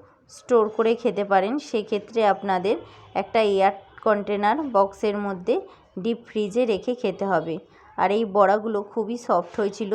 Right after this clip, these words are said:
দেখুন এর মধ্যে এয়ার পকেটও তৈরি হয়েছে।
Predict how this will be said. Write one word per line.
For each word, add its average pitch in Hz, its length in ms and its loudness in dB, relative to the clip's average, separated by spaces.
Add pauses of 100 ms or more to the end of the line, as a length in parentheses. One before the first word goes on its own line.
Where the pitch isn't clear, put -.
দেখুন 202 360 -4 (960)
এর 220 120 2
মধ্যে 220 400 -2 (180)
এয়ার 190 280 4
পকেটও 208 360 0 (100)
তৈরি 190 340 -2
হয়েছে। 160 300 -4